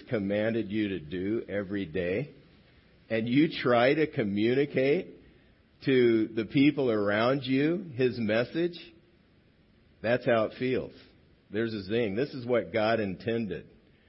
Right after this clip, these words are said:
for our lives. He intended for us to get beyond ourselves and try to connect and help others come to know him. So you may be here and you're not yet following Christ. And what you'll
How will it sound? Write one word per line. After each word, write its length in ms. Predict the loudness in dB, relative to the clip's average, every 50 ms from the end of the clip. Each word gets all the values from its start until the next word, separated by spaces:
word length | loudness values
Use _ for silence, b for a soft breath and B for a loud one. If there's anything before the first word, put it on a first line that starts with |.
| b b b _ -8
for 200 | -4 0 2 2
our 140 | 2 2 0
lives. 480 | -2 -4 -2 -2 -2 -2 -4 -6 -10 -12 -18 -20 -12 -6
He 160 | -2 0 2
intended 640 | 2 0 -2 -4 -2 2 2 2 2 2 -2 -4 -4 -2
for 140 | 0 2
us 180 | 2 2 2 -2 -4 -10 b b b b b b b b 0
to 100 | 0 0
get 320 | 2 4 4 4 4 4
beyond 600 | 0 2 2 4 4 4 6 4 4 4 4 4
ourselves 680 | 4 4 2 0 -2 -4 -2 -2 -2 -2 -4 -8 -10 -14 -20 -18 -10 -6
and 260 | -4 -2 -2 -4 -4
try 300 | -2 0 2 4 4 4
to 100 | 2 0
connect 720 | -2 -2 -2 -2 0 0 0 0 0 -4 -8 -12 -20 -16
and 200 | -10 -6 -6 -2
help 280 | 0 0 0 0 0 0
others 340 | 0 0 0 -2 -4 -4 -4 -2
come 160 | -2 -2 -2
to 100 | -2 -2
know 220 | 0 0 0 0
him. 240 | 0 0 -2 -4 -4 -2 2
So 260 | 2 2 2 2 -2 B B B B B B B B
you 180 | 2 4 4 6
may 200 | 8 8 6 6
be 220 | 6 4 2 2
here 260 | 4 4 4 6 6
and 100 | 4 4
you're 120 | 4 2 2
not 280 | 4 4 2 2 2
yet 260 | 4 4 4 4 2 0 0
following 500 | 2 2 4 4 2 2 2 0 -2 -2
Christ. 460 | 0 0 2 2 2 2 0 -2 -10 -20 -20 -20 _ _ _ _ _ _ _ _ _ _ _ _ _ _ _ -16 _
And 420 | -2 0 2 4 2 2 0 B B B B B B B B B B 6
what 200 | 8 8 8 8
you'll 220 | 8 6 6